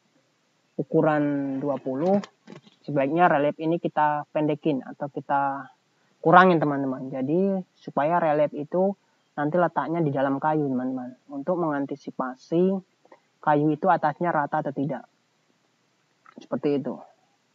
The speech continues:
Ini sebagai contoh, ini misalkan saya mempunyai kayu ketebalan dua satu. Oke, jadi dan ini posisinya,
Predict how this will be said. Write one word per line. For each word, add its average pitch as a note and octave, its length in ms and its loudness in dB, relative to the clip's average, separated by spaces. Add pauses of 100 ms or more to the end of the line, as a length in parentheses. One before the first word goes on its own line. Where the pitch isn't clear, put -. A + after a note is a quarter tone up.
(760)
Ini D#3+ 240 0
sebagai C3 400 -4
contoh, C3 400 -2
ini D#3+ 240 -2
misalkan C#3 240 -4
saya D3 160 -4
mempunyai C#3+ 320 -4
kayu C#3 320 -8
ketebalan C#3+ 320 -6
dua C3 160 -4
satu. C3+ 400 -10 (1500)
Oke, F3 480 -2
jadi D#3 440 0
dan D#3 120 -4
ini D3 240 -4
posisinya, D#3+ 880 -4